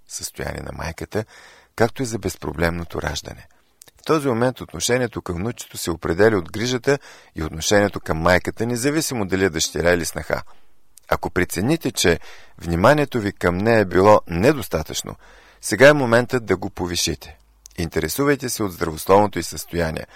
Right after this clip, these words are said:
трудностите и нуждите й, както и от развитието и състоянието на бебето. А когато то се роди, благодарете на Бога и бъдете доволна,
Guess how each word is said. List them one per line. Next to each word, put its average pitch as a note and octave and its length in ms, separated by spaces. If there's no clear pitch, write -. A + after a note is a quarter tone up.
трудностите G#2+ 640
и F#2+ 60
нуждите G2+ 480
й, D#2+ 120
както B2 280
и C3 40
от B2+ 140
развитието F2 560
и A#2 40
състоянието D#2+ 680
на E2 100
бебето. - 460
А - 80
когато - 380
то G#2 180
се - 200
роди, G#2 300
благодарете D#2 560
на B2 100
Бога A2+ 320
и G#2+ 60
бъдете - 420
доволна, D#2+ 640